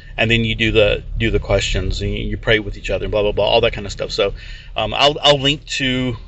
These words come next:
the article on Prepared Christians if you wanna do that. But those of you who are not believers and maybe, you know, Bible study is not your thing,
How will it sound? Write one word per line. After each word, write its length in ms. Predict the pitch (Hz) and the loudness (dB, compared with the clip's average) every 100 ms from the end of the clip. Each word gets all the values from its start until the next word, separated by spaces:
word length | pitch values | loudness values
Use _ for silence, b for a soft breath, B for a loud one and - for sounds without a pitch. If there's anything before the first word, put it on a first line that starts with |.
| - 113 | -16 -8
the 320 | 110 110 113 | -4 -4 4
article 340 | 120 127 127 117 | 6 8 6 4
on 100 | 107 | 4
Prepared 340 | 113 123 110 | 2 2 2
Christians 340 | 123 - 117 | 0 -4 -4
if 140 | 110 - | -4 -2
you 80 | 107 | 0
wanna 180 | 104 | 0
do 140 | 98 104 | 0 0
that. 200 | 104 110 B B B B B | 0 -2 B B B B B
But 80 | - | 0
those 220 | 143 156 | 4 6
of 100 | 185 | 4
you 120 | 175 156 | 0 2
who 140 | 160 | 4
are 100 | 127 | 2
not 600 | 117 117 120 120 - - - - - - - - - - | 4 4 4 0 -6 -16 -16 -16 -14 -14 -14 -16 -16 -8
believers 500 | 120 123 113 104 107 | 0 2 2 0 -2
and 80 | 110 | 2
maybe, 240 | 120 120 | 2 2
you 160 | 117 117 | 2 2
know, 120 | 110 | 0
Bible 300 | 104 110 107 | 2 2 2
study 260 | - 117 110 | 0 0 0
is 120 | 101 | 0
not 260 | 117 113 104 | 0 0 -2
your 160 | 104 | -6
thing, 380 | 101 120 113 98 | -2 2 2 0